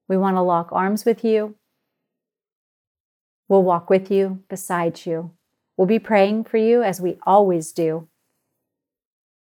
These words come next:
And when you tune in and you put, pop up Apple or Spotify or whatever podcast you actually listen to, or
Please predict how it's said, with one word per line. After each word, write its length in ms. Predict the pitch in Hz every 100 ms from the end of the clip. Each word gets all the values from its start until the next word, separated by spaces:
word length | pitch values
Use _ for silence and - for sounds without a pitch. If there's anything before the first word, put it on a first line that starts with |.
| _
And 120 | 190 185
when 140 | 190
you 100 | 220
tune 300 | 214 262 247
in 240 | 240 247
and 200 | 233 165
you 100 | 185
put, 320 | - 233 220 - _ -
pop 260 | 214 220 226
up 180 | 220 214
Apple 300 | 208 214 214
or 100 | 185
Spotify 760 | 165 - 202 196 196 208 208 202
or 180 | 170 165
whatever 420 | 180 214 302 349
podcast 640 | 277 247 208 233 202 -
you 60 | 220
actually 380 | 196 190 202 190
listen 320 | 190 190 190
to, 220 | 190 202
or 220 | 180 147